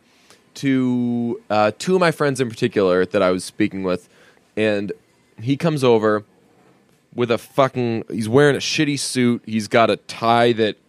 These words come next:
seriously comes down to, like, just below his breasts. Uh, not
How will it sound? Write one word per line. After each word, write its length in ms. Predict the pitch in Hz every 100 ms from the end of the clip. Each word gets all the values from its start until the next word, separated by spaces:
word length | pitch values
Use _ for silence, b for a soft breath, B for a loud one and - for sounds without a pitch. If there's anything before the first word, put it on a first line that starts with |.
| _ _ _
seriously 560 | - 139 143 135 135
comes 340 | 117 123 123 110
down 320 | 113 110 113
to, 180 | - 110
like, 200 | 104 95
just 320 | 104 117 -
below 320 | 120 113 107
his 160 | 104 92
breasts. 640 | - 92 82 - - - B B B B -
Uh, 300 | 104 98 101 _ _ _ -
not 440 | 127 135 135 131